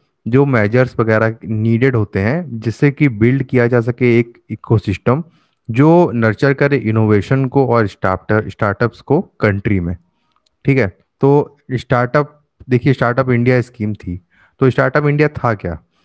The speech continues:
देखिए स्टार्टअप इंडिया basically एक हैंड होल्डिंग इंडस्ट्री एकेडमिक पार्टनरशिप और फंडिंग सपोर्ट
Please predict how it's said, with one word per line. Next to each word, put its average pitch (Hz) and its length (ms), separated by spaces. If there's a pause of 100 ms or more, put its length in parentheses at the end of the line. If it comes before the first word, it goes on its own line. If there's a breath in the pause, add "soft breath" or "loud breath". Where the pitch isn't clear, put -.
(240)
देखिए 147 160
स्टार्टअप 143 540
इंडिया 139 380
basically 127 500
एक 139 320 (440)
हैंड 127 340
होल्डिंग 120 460
इंडस्ट्री 120 680
एकेडमिक 110 540
पार्टनरशिप 107 580
और 117 180
फंडिंग 110 320
सपोर्ट 113 520